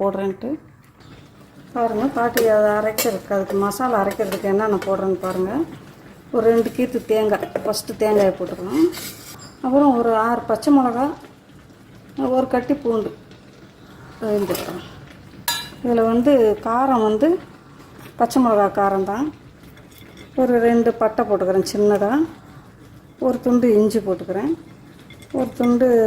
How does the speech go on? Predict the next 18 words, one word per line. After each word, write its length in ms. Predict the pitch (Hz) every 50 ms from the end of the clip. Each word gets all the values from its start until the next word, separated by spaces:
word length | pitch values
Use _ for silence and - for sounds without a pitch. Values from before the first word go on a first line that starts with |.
| 214 208 208 202 202 202 208 202 - - - - - - - - - - - - - - - - - - - - - - - - - - 254
நட்சத்திரப்பூ 640 | 240 233 - 294 269 - 247 214 202 - - - 220 - - - - - - - - - -
சின்ன 220 | 294 277 285 277 269 277
பீஸு, 280 | 226 214 202 - - - - - -
கிராம்பு 340 | 285 277 285 294 294 269 247 233
ஒரு 80 | 226 220 226
ரெண்டே 220 | 220 226 240 240 233 220
ரெண்டு 160 | 214 202 196 -
கிராம்பு, 320 | 196 185 190 190 185 185 - - - - - - - - 226
ரொம்ப 160 | 226 240 233 247 220 208
அதிகம் 280 | 214 240 226 247 240 226
இதுல 160 | 208 208 202
ஸ்பைசஸ் 380 | - 208 214 208 - 233 220 - - -
போடக்கூடாது. 520 | 208 208 208 202 196 190 196 190 196 220 262 339 359 - - - - - - - - - - - - - - - - - - - - - - - - - - -
ரெண்டு 220 | 247 247 247 240 240 226 208 214
ஏலக்காய் 400 | 208 208 196 - - 180 - - - - - - - - - - - - - - - - - 277
வந்து 260 | 262 262 269 285 339 330 277 - -
கல்பாசி, 480 | 233 233 233 233 - 220 185 - - - - - - - - - - - - - - - - - - - -
இது 100 | - 220